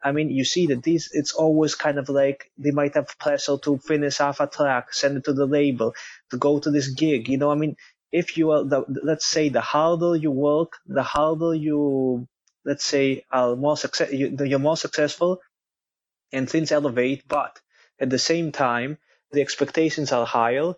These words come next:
And if you are, let's say, a person that is more emotional or, uh, you know, you can't deal with all the situation, it might, it might lead to depression. It might lead to, uh,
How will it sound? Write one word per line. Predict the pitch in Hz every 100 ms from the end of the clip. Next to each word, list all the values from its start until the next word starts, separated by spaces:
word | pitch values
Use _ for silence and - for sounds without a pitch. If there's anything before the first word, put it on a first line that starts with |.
| _ _ _
And | 151 147 143 147 139 -
if | - 175 -
you | 185 185
are, | 175 160 151 -
let's | 156 -
say, | - 160
a | 147
person | 139 170 170 - 139 131
that | 127
is | 131 123 143
more | 151 151
emotional | 143 160 160 - 131 120 113
or, | 120 123 120 120 _ _ _ _ _ -
uh, | 123 120 117 120 120 - - _ _ -
you | 180
know, | 117
you | 139 143
can't | - 160 156 147 - - 147
deal | 131 190 208
with | 120 117
all | 117 117
the | 113
situation, | - 110 123 113 117 - 175 165
it | 147 143 _ -
might, | 160 160 -
it | - - - 147
might | 151 147
lead | 143 123
to |
depression. | 117 117 139 160 - 160
It | 135
might | 120 123 127
lead | 127 131 127 120
to, | 123 113 113 - - - -
uh, | 127 123 120 113